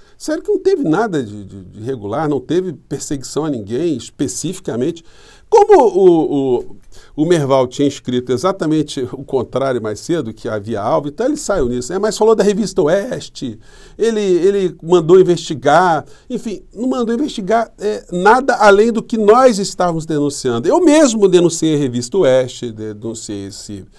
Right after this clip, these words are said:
o Paulo Figueiredo, é, o Alan dos Santos, essa turma toda, algumas a gente conseguiu,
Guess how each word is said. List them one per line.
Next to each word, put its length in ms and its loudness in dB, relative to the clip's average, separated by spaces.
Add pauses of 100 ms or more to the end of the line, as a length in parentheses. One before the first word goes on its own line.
(240)
o 100 -6
Paulo 360 0
Figueiredo, 920 -4 (300)
é, 160 -2
o 140 0
Alan 240 0
dos 180 -6
Santos, 640 -2 (160)
essa 300 2
turma 340 6
toda, 380 4
algumas 440 0
a 40 2
gente 160 0
conseguiu, 580 -6